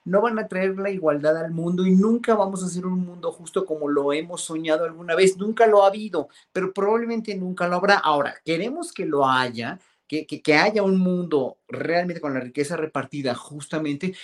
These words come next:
entonces tenemos que luchar por eso los últimos, estos años, digo, los próximos veinticinco años, para que el mundo dé un giro y sea gobernado de una manera diferente, sea administrado y gobernado de una manera diferente.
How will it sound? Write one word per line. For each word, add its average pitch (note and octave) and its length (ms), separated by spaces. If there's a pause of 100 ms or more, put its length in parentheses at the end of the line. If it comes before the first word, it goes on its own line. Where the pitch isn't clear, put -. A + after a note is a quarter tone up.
entonces F3+ 220
tenemos G#3+ 340
que G#3 140
luchar F#3 400
por E3 140
eso E3 200
los D#3+ 220
últimos, E3 580
estos D#3+ 320
años, D3+ 220
digo, C#3+ 120
los C#3 140
próximos F#3+ 540
veinticinco F3 640
años, E3 320 (220)
para E3+ 200
que E3 120
el E3 60
mundo F#3+ 280
dé F3 100
un F3+ 140
giro F3+ 320
y F#3+ 60
sea F3+ 220
gobernado D#3 520
de D3+ 100
una D#3 140
manera C#3+ 300
diferente, E3 480
sea F3+ 200
administrado E3 880
y D#3+ 80
gobernado C#3+ 540
de D3 80
una C#3+ 140
manera C#3 220
diferente. D#3+ 540